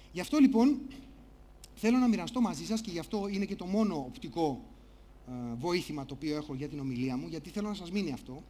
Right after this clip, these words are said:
Θέλω να σας πω την ιστορία του Γιώργου. Ο Γιώργος, λοιπόν, ήταν, ε, είχε κερδίσει, είχε φτάσει στον τελικό του πιο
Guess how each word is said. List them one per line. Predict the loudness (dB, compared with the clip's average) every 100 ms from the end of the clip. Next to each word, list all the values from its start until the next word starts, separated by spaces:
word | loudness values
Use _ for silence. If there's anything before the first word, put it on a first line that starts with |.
| -20 -20 -20 -6
Θέλω | 0 2
να |
σας | 2
πω | 2
την | 2
ιστορία | 6 6
του | 8
Γιώργου. | 8 8 6 -8 -14 -20 -20 -20 -20 -20 -20 -20 -20 -20 -20 -20 -20 -20 -20 -8
Ο | 4
Γιώργος, | 6 8 6
λοιπόν, | 4 6 6 6
ήταν, | 4 4 6 6
ε, | 6 4 -2 -4 -6 -8 -14 -20 -20 -20 -16 -2
είχε | 2
κερδίσει, | 6 6 10 10 10 4 4 -4 -14 -6
είχε | 2 2
φτάσει | 2 4 4 6 2 2 -2 -12 -16 -12
στον | 2 4 6
τελικό | 6 4 2 4 4 4 -2 -12 -18 -20 -6
του | -6
πιο | 0 6 6